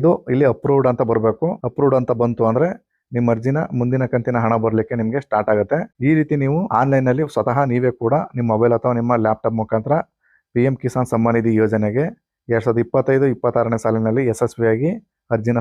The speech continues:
ಸಲ್ಲಿಸಬಹುದು. ಸ್ನೇಹಿತರೆ, ಇದಾಗಿತ್ತು ಮಾಹಿತಿ. ಈ ಮಾಹಿತಿ ನಿಮ್ಗೆ ಇಷ್ಟವಾಗಿದ್ರೆ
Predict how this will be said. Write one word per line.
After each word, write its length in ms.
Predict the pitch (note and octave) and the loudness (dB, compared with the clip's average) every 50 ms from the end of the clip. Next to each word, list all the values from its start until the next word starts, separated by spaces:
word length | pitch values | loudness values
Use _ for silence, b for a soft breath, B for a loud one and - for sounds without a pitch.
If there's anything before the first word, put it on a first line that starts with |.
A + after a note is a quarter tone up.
| - | -2
ಸಲ್ಲಿಸಬಹುದು. 500 | A#2 A#2 A2+ - - - A2+ G#2+ A2+ D3 F3 - - | 0 0 -2 -2 -2 0 0 2 2 2 0 -2 -2
ಸ್ನೇಹಿತರೆ, 360 | - C3 C#3 C#3 C#3 D3 E3+ F3+ F#3 - _ _ _ - A#2+ | -2 0 0 0 2 0 0 0 -2 -6 _ _ _ -10 -6
ಇದಾಗಿತ್ತು 420 | G#2+ A2 A2 B2+ C#3+ D3 D#3 D3+ C#3+ C#3 | -2 0 0 0 0 -2 -4 -2 -2 0
ಮಾಹಿತಿ. 320 | C3+ C3+ C3+ C3 - D#3+ E3 - - - - | 0 0 -2 -2 -4 -4 -4 -6 -8 -8 -6
ಈ 60 | B2 A#2+ A2+ | -4 -2 0
ಮಾಹಿತಿ 260 | A2+ A#2 B2 B2 B2 A#2+ | 0 0 0 0 -2 -2
ನಿಮ್ಗೆ 160 | A#2+ A#2+ A#2 A2+ | -2 -2 -2 -4
ಇಷ್ಟವಾಗಿದ್ರೆ 440 | - - A#2+ A2+ A2 A2+ A2+ B2+ D3 | -4 -2 -2 0 0 0 0 -2 -4